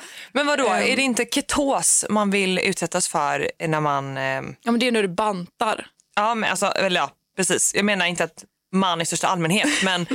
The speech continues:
Speaker 2: <laughs>
Speaker 1: men jag menar, är inte det, är
Speaker 2: I
Speaker 1: någonting
Speaker 2: detta smala samhälle.
Speaker 1: Nej, men inte det ett tillstånd som, eh, är positivt?
Speaker 2: Ja, alltså det är inte positivt att du
Speaker 1: Emellanåt.
Speaker 2: inte behöver banta.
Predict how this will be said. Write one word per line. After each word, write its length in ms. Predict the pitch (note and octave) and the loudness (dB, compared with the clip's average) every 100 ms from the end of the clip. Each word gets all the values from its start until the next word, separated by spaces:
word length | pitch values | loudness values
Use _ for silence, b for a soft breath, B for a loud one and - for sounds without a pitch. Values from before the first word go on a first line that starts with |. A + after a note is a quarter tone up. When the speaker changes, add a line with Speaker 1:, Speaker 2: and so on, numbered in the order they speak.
| C4 | -2
Speaker 2:
<laughs> 180 | B3 F#3 | -2 0
Speaker 1:
men 140 | A3 | 2
jag 120 | G#3+ | 2
menar, 220 | A3 G3+ F#3+ | 2 2 2
är 40 | |
inte 360 | E3 G#3+ G3+ G#3+ | 2 2 2 0
det, 120 | G3 | 2
är 220 | E3 - | 2 2
Speaker 2:
I 60 | G#3 | 2
Speaker 1:
någonting 340 | F#3 - G3 | 2 2 2
Speaker 2:
detta 120 | E3+ | 2
smala 420 | - F4 D4+ A3+ C4+ | 2 2 2 0 0
samhälle. 560 | D4 C4 B3+ A#3 A3 A3+ | 0 2 2 2 0 0
Speaker 1:
Nej, 100 | B3+ | 0
men 160 | B3+ | 2
inte 220 | B3+ A3+ | 0 0
det 160 | A#3 A#3+ | 2 2
ett 80 | A3 | 2
tillstånd 560 | A#3 G3+ - G3 F#3 | 0 0 -2 -2 0
som, 340 | - F3+ F3 D#3+ | 0 0 0 -2
eh, 360 | - F#3+ E3+ | -2 0 0
är 60 | G3 | -2
positivt? 840 | - G3+ - F3 C4+ C4+ - - - - | -2 0 0 0 0 -2 -4 -14 -10 -2
Speaker 2:
Ja, 420 | - A#3 C#4+ D4 | 0 2 2 2
alltså 160 | D4 C#4+ | 0 0
det 40 | |
är 40 | D4+ | -2
inte 140 | B3+ | -2
positivt 400 | - F#4+ - - | -2 -2 -2 0
att 60 | A3 | 0
du 40 | |
Speaker 1:
Emellanåt. 220 | G3+ G#3+ | 0 0
Speaker 2:
inte 120 | F#3+ F3+ | -2 -2
behöver 480 | G3+ G3+ F#3 F3 | 0 0 0 0
banta. 480 | F#3 A#3 G3 - D4+ | -2 -2 -4 -4 -4